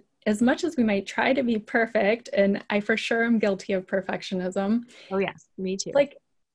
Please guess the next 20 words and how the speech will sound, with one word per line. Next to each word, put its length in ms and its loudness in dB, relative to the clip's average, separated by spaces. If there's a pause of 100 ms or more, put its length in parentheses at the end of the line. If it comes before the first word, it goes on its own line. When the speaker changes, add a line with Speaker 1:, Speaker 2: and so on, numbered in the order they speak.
(140)
Speaker 1:
we 160 4
don't 240 4
achieve 460 -2
that 340 -4 (120)
ever 560 2 (160)
in 180 2 (100)
any 360 6
area 720 0
on 160 -2
any 300 4
day. 560 0 (560)
And 240 2
so 240 2
why 220 4
should 220 0
this 220 0
area 380 0
that's 200 -6
so 460 0
difficult 800 -2